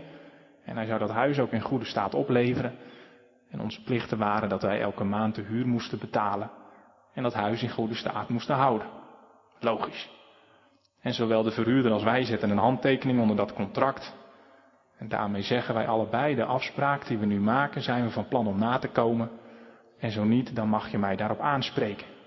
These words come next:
En in onze samenleving hebben we daar een heel rechtssysteem omheen gebouwd met notarissen en rechters en deurwaarders en politie,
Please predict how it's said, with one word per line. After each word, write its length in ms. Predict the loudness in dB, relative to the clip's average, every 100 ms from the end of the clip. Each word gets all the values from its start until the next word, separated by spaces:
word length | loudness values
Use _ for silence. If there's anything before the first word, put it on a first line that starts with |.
| -20 _ _ _
En 140 | -4 0
in 80 | 4
onze 240 | 2 2
samenleving 680 | 4 4 6 6 6 6 4
hebben 220 | 4 4
we 60 |
daar 120 | 4 4
een 80 |
heel 260 | 4 4 4
rechtssysteem 680 | 4 2 0 2 4 6 6
omheen 320 | 6 4 4
gebouwd 500 | 4 6 6 6 2
met 220 | 2 0 -6 -14 -10
notarissen 960 | -4 -2 0 2 2 2 2 4 4 4
en 300 | 2 -2 0
rechters 680 | 2 2 0 0 0 -2 -8 -14 -18 -20 -18
en 240 | -12 -12 0
deurwaarders 960 | 4 6 6 4 4 2 0 -2 -6 -8 -10 -8
en 100 | -4
politie, 640 | 0 2 2 0 0 -2